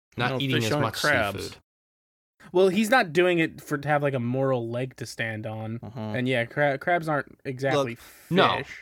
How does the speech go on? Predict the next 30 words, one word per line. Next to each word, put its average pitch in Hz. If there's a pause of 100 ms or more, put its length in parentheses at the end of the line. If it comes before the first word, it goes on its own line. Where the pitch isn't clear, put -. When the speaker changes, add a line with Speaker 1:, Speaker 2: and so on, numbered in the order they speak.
(600)
Speaker 4:
I 175
can 214
pretend 185
I 170
have 139
a 123
moral 123
pincer 123
to 107
stand 113
on 139
if 113
that's 113
Speaker 3:
No, 117
it's 117
Speaker 4:
what 104
it -
Speaker 3:
too 190
late. 190
Speaker 4:
takes. 127
Speaker 3:
You've 135
already 139
told 143
us 123
where 131
we're 123
at. 127
Speaker 2:
Yeah. 123 (480)
Speaker 4:
Yeah. - (1700)
Speaker 3:
You, 151